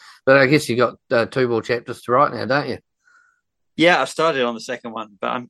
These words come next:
Speaker 2: k-, kind of busy at the moment. It's, it's really hard to <laughs> find the time 'cause I
Speaker 1: <laughs>
Speaker 2: also,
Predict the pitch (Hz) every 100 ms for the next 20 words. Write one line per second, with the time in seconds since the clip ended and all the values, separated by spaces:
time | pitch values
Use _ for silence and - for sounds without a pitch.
0 | - 127 - 135 123 113 110 120 107 107
1 | 107 - - 127 123 120 113 120 - 151
2 | 156 131 131 120 113 _ - - - 139
3 | 156 123 - 127 139 - 120